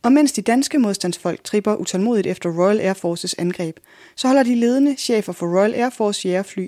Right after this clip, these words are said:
igen. De vil have optimale betingelser, for de ved, at tyskerne er på dupperne. Så hvis ikke missionen lykkes i første forsøg, så får de ikke en anden chance.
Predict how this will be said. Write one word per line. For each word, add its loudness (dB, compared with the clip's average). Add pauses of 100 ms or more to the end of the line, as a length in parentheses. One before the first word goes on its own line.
(100)
igen. -8 (1000)
De 0
vil 4
have 6
optimale 2
betingelser, -8 (160)
for -4
de 0
ved, 4
at -6
tyskerne -2
er -10
på -12
dupperne. -6 (560)
Så -6
hvis -4
ikke 2
missionen 0
lykkes -2
i -8
første -2
forsøg, -6 (140)
så -4
får 0
de -6
ikke -8
en -6
anden -2
chance. -10